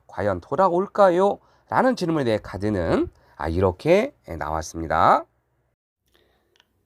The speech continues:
네, 육십 대 초반의 여성분께서 궁금해하는, 아, 집 나간, 아, 며느리가 과연 돌아올까요? 라는 질문에 대해 카드는, 아, 요렇게, 예, 나왔습니다.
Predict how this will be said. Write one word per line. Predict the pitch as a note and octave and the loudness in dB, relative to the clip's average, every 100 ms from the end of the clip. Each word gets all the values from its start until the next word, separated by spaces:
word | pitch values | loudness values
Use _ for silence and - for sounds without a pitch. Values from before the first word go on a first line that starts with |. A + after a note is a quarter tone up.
| _ _ _ - | _ _ _ -6
네, | D#3+ D3+ | 0 2
육십 | D#3+ A3 - | 2 -2 -2
대 | C4+ | -4
초반의 | C4+ - B3 B3 A#3 A3+ | -2 -2 4 4 4 2
여성분께서 | D#3 D3 F#3+ F3+ E3 E3 - D#3+ D3+ G3+ G3 | 0 0 0 -2 -2 -4 -2 -4 -2 -4 -4
궁금해하는, | D3+ D#3 D#3 D#3 D3 C#3 A#2+ A2 F3+ D#3 A2+ F3 A#3+ - _ _ _ _ _ _ | -4 0 0 2 2 2 0 0 2 2 4 2 -2 -10 _ _ _ _ _ _
아, | G#2+ | -4
집 | A2 C#3+ | -4 0
나간, | E3 F#3 A#3 B3 - | 4 6 4 2 -4
아, | C3 | -8
며느리가 | C3+ A2+ D#3 B3 A3 D#3+ | -6 0 0 2 0 0
과연 | C#3+ C#3+ C#3 | 0 -2 -2
돌아올까요? | B2 G3+ B3+ F#3+ - F3+ C3+ G2+ D#3+ | 2 4 6 4 0 2 2 0 0
라는 | A2 C3 A3+ G3+ B2 - | 2 2 2 2 -2 -4
질문에 | G3+ C4 B3+ D#3+ | -4 0 2 2
대해 | A#2+ | 2
카드는, | - C#3 C#3+ A2+ B2+ C#4+ - _ _ | 0 -2 0 2 2 0 -4 _ _
아, | - F#2+ | 0 4
요렇게, | G#2 A2+ - E3 D#3+ D3 | 4 4 2 4 4 4
예, | G#2+ | 0
나왔습니다. | F#2 A2 G#2+ - A2+ C#3 B3+ | 2 0 0 -6 0 2 2